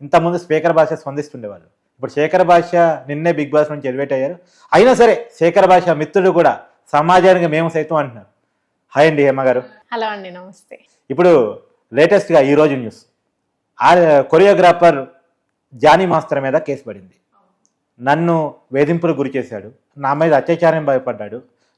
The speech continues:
Speaker 1: నన్ను ఇంకా దాడి చేశాడు, వేధించాడు, నాకు కనీసం అవకాశాలు కూడా లేకుండా చేస్తున్నాడు" అనే కారణంతో ఒక అమ్మాయి రాయదుర్గం పిఎస్లో కేసు పెట్టింది. అది జీరో ఎఫ్ఐఆర్ అయింది, తర్వాత నార్సింగ్కి ఫార్వర్డ్ అయింది.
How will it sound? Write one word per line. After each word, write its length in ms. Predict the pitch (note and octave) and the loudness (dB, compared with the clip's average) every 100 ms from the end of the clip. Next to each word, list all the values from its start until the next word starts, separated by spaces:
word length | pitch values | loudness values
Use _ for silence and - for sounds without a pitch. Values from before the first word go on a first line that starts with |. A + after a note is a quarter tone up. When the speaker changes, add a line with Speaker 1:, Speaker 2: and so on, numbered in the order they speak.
| B2+ | -4
Speaker 1:
నన్ను 640 | D3+ G3 G3 F#3 E3+ C#3+ _ _ - | -2 0 2 2 0 -4 _ _ -10
ఇంకా 160 | D3 | 0
దాడి 300 | D#3 C3+ D3+ E3 | 2 4 2 0
చేశాడు, 300 | E3+ D#3+ C#3+ | -4 -2 -2
వేధించాడు, 600 | E3 C#3 C#3 C#3+ C3 C3 C3+ _ _ _ _ - | -2 -4 -6 -6 -6 -6 -14 _ _ _ _ -2
నాకు 300 | D3 F#3 G#3 | 2 2 0
కనీసం 580 | F3+ E3+ G#3+ - G3+ F3 - _ _ _ | 0 0 0 -2 -6 -6 -14 _ _ _
అవకాశాలు 480 | C#3 F3+ G#3 G3 F#3 | 0 2 2 2 2
కూడా 160 | F3+ D3+ | 0 -2
లేకుండా 320 | D3+ D#3 D3+ | -4 -4 -6
చేస్తున్నాడు" 640 | C3+ C3+ - C#3 B2+ C3+ B2+ - | -6 -8 -12 -10 -8 -8 -14 -16
అనే 140 | C3+ | -14
కారణంతో 440 | C3 C3 D3+ D3 - G3 E3+ _ _ _ | -6 -6 -4 -10 -12 -14 -18 _ _ _
ఒక 140 | C3 D#3+ | -2 0
అమ్మాయి 420 | F3+ F#3+ F3 - _ _ _ _ | 0 0 -2 -6 _ _ _ _
రాయదుర్గం 500 | B2 D3+ G3 F#3+ F3+ | 2 2 2 2 0
పిఎస్లో 320 | D#3 C#3+ C#3 E3 | -2 -4 -6 -8
కేసు 200 | D3 A2+ | -10 -10
పెట్టింది. 260 | G#2 G#2 _ _ _ _ _ | -18 _ _ _ _ _ _
అది 140 | C#3 C#3+ | -8 -6
జీరో 260 | B2 D#3+ | -2 2
ఎఫ్ఐఆర్ 380 | E3+ D#3 D#3+ D3 | 2 2 0 2
అయింది, 180 | D3 F#3+ | 0 -2
తర్వాత 640 | F3+ D3 D3+ D3+ D#3 B2+ A#2+ | -2 0 0 0 -2 -4 -4
నార్సింగ్కి 480 | C3 C3+ D3+ C3+ | -4 -4 -8 -18
ఫార్వర్డ్ 340 | B2+ A#2+ A#2 G#2+ | -8 -6 -6 -12
అయింది. 240 | G2 A#2 | -20 -20